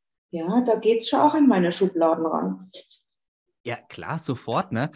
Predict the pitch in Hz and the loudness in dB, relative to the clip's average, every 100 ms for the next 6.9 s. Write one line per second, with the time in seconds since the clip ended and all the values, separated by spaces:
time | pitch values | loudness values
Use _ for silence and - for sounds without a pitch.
0 | - 233 294 123 - - - 98 160 170 | 0 2 2 0 -4 -10 -6 -4 0 0
1 | 139 135 117 113 113 110 104 104 101 101 | -2 -2 -2 -2 -4 -4 -4 -6 -8 -8
2 | 92 101 135 - - 123 120 110 104 107 | -10 -8 -8 -8 -4 -2 -2 -4 -6 -8
3 | 101 - - - - - - - 98 107 | -8 -10 -18 -20 -20 -20 -20 -20 -14 -8
4 | 113 - 117 - 110 107 113 - 113 135 | -8 -6 -10 -10 -14 -12 -10 -6 -6 -4
5 | 117 - 135 123 110 120 113 123 - 113 | -6 -6 -6 -4 -4 -4 -6 -8 -6 -8
6 | - 101 104 131 135 117 110 107 107 | -6 -6 -2 -2 -2 -4 -6 -4 -6